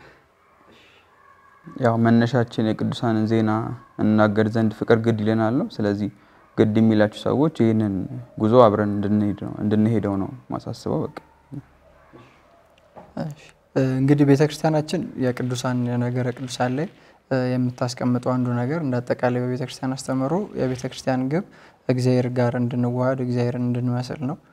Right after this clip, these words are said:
Speaker 2: እ፣ የቤተክርስቲያን እያንዳንዱ ምስጢራት የሚፈጸሙት በዚያ አውድ ነውና፣ እ፣ ይህን ደግሞ የምናደርግበት፣ በምንሄድበት መንገድ ውስጥ አንዱ የምናደርገው ቅዱሳንን መምሰል ነው።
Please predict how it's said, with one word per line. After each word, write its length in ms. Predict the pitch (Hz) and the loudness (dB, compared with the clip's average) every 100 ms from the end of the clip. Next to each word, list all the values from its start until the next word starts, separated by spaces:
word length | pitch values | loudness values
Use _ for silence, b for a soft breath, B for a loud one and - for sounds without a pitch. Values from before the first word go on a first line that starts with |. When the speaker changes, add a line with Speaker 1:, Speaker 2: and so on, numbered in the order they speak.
| b b b | b b b
Speaker 2:
እ፣ 120 | 131 123 | -4 -2
የቤተክርስቲያን 600 | 123 123 127 - - 131 | -2 -2 -6 -8 -6 -4
እያንዳንዱ 440 | 131 131 127 127 127 | -2 -2 -2 -2 -2
ምስጢራት 400 | 123 - 135 127 | -4 -6 -6 -6
የሚፈጸሙት 600 | 131 123 - 123 131 151 151 | -6 -8 -8 -6 -4 -6 -6
በዚያ 320 | 131 127 123 | -4 -2 0
አውድ 180 | 123 123 | 0 0
ነውና፣ 300 | 123 123 127 202 b b b b - | -4 -2 -4 -8 b b b b -2
እ፣ 60 | 123 120 120 | 0 0 -2
ይህን 240 | 123 127 135 | 0 2 2
ደግሞ 220 | 131 135 131 | 2 0 0
የምናደርግበት፣ 880 | 127 123 123 120 123 127 123 123 123 | 0 0 0 -2 -4 -8 -4 -4 -2
በምንሄድበት 640 | 127 123 123 123 123 127 127 | -2 2 2 0 -2 -4 -2
መንገድ 320 | 123 123 123 | -2 0 -2
ውስጥ 160 | 135 - | -6 -2
አንዱ 200 | 127 127 | 0 0
የምናደርገው 640 | 127 123 123 123 127 131 139 | 0 0 0 -2 -4 -4 -4
ቅዱሳንን 540 | 139 127 117 127 123 | -4 -4 -2 0 0
መምሰል 400 | 123 123 123 - | 0 -2 -4 -6
ነው። 140 | 127 | -6